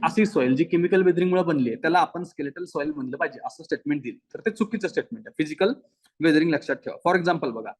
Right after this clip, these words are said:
soil in the early state of the development, सुरुवातीच्या स्टेटमध्ये काय असणार आहे? खडकापासून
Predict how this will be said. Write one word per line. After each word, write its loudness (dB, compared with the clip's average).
soil 4
in -2
the -4
early -4
state -6
of -12
the -8
development, -4
सुरुवातीच्या 2
स्टेटमध्ये -4
काय 0
असणार -6
आहे? -6
खडकापासून -4